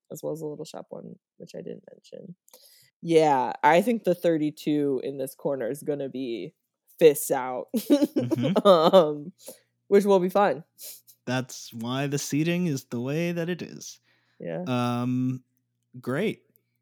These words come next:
Speaker 2: Well, I'm very glad to hear from you, Mariah. Are there any, uh, any sleepers on this,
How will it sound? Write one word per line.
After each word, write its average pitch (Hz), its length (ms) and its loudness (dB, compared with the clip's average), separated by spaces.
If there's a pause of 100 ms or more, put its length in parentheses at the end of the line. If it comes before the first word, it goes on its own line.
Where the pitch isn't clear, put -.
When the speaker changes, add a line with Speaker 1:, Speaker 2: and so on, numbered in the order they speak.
(640)
Speaker 2:
Well, 147 400 -2 (200)
I'm 135 120 -4
very 190 220 0
glad 170 220 -4
to 139 40 -6
hear 147 160 -2
from 127 160 -6
you, 127 80 -2
Mariah. 110 420 -4
Are 131 160 -6
there 151 140 0
any, 170 320 0
uh, 117 440 -4 (260)
any 139 400 -2 (220)
sleepers 139 960 -4 (280)
on 120 200 -6
this, - 320 -8